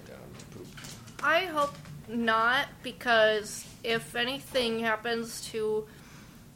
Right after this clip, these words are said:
Speaker 2: um, Lynette where she can't, uh, pay for the house that I live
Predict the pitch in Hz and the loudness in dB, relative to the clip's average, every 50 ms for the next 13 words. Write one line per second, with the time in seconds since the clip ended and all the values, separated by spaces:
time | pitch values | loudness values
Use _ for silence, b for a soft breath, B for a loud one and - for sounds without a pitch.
0 | - - - 208 208 196 202 202 196 196 190 190 196 - - 214 214 202 202 202 | -8 -2 0 2 4 4 4 2 2 0 -4 -8 -10 -8 -6 -4 -2 -2 -2 -2
1 | 196 196 196 - 202 196 196 - - - 214 208 - - 214 202 202 208 208 208 | -2 -2 -2 -4 -4 -4 -6 -6 -8 -8 -8 -10 -8 -6 -4 -4 -2 -2 -2 -2
2 | 196 - - - - 202 196 185 185 185 - - 226 196 190 196 208 214 214 - | -4 -6 -10 -10 -6 -4 -4 -4 -4 -6 -6 -6 -4 -2 -2 -2 -2 -4 -4 -6
3 | 214 190 202 - 208 208 208 220 269 - - - 247 254 269 269 269 269 269 269 | -6 -6 -4 -2 0 0 2 0 -2 -4 -6 -8 -6 -4 -2 -2 0 0 0 0
4 | 285 | 0